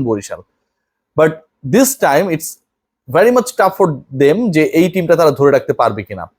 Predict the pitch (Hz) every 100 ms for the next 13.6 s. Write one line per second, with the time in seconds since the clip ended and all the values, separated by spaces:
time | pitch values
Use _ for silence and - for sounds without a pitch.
0 | _ _ 202 226 240 220 190 156 135 110
1 | - - - _ _ _ 190 233 180 107
2 | _ _ - 196 190 233 247 220 226 196
3 | 165 190 156 143 170 127 180 156 151 165
4 | 151 147 156 156 151 147 151 127 - -
5 | 220 247 - _ _ _ _ 123 170 214
6 | 262 226 196 214 185 170 196 233 - _
7 | _ _ _ 113 185 214 202 185 120 127
8 | 151 156 147 208 247 - - 180 214 180
9 | 196 190 185 202 180 - 147 202 - 196
10 | 160 165 160 160 151 165 127 135 160 156
11 | 160 160 151 _ _ 117 143 160 147 147
12 | 143 - 131 127 135 143 139 147 143 _
13 | _ _ - 143 131 139